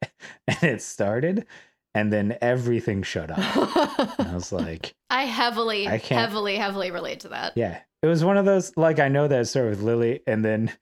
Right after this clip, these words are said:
Speaker 1: there's a thought, but inside my brain, it's just like,
Speaker 2: Beep.
Speaker 1: "How do, how do I find the parachute? I can't land this plane." <laughs>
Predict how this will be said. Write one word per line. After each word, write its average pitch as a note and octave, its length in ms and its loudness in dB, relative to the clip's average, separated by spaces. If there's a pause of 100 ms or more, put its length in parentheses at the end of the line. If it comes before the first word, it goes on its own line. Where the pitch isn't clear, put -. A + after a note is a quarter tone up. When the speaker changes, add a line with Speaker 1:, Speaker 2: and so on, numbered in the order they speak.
(360)
Speaker 1:
there's A#2 180 0
a G2+ 60 -2
thought, A#2+ 420 -2 (340)
but G#2+ 180 0
inside A#2+ 460 2
my A2 180 2
brain, G#2 400 2
it's E2+ 180 -4
just - 200 -6
like, G2 400 -2 (240)
Speaker 2:
Beep. E3+ 800 -4
Speaker 1:
"How C#3+ 120 2
do, F3+ 240 0 (260)
how D3 140 2
do F#3+ 100 2
I F3 100 4
find D3 320 2
the A2+ 60 0
parachute? B2+ 560 0
I A2+ 120 2
can't G3+ 360 2
land D#3 320 4
this - 240 -4
plane." G#3 560 2
<laughs> - 60 -12